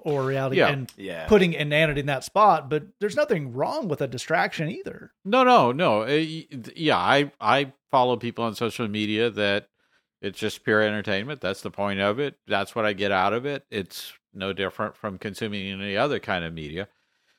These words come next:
Speaker 2: Uh, so I think it's, um, it's important to see it in that way. Uh, so the message then ought to be something about choosing what media you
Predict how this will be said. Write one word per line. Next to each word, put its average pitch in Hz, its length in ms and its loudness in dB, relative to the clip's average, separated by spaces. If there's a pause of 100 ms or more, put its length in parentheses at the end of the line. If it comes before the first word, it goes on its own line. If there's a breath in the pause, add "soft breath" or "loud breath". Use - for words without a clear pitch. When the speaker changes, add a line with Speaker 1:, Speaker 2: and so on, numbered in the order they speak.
(260)
Speaker 2:
Uh, 101 420 -2
so 113 520 0
I 120 140 0
think 120 240 -4
it's, - 380 -4 (120)
um, 95 640 -4 (140)
it's 123 200 -4
important 120 580 0
to 110 580 -2
see 139 260 -2
it 107 100 2
in 101 140 0
that 98 300 -2
way. 107 480 2 (680 loud breath)
Uh, 127 280 2 (120)
so 165 260 2
the 131 160 2
message 143 500 -2
then 127 360 2
ought 117 280 0
to 110 100 -12
be 113 160 -2
something 110 480 -4
about 98 680 2 (840 soft breath)
choosing 113 960 -2
what 120 300 0
media 107 760 0
you 101 1000 -6